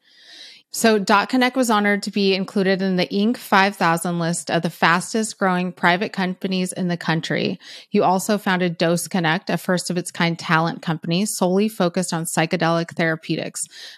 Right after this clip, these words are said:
blending organizational strategies, systems thinking, and talent acquisition, acquisition grounded in conscious connection.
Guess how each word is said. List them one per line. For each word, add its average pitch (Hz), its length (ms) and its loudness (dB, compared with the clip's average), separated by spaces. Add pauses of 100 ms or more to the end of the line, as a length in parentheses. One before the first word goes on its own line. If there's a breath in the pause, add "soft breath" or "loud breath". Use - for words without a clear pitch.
blending 180 360 2
organizational 180 720 0
strategies, 240 800 2 (120)
systems 214 440 -2
thinking, 208 420 0
and 180 140 -2
talent 185 340 0
acquisition, 190 680 -2 (100)
acquisition 180 800 0
grounded 185 480 2
in 175 160 -2
conscious 175 560 -2
connection. 156 680 -4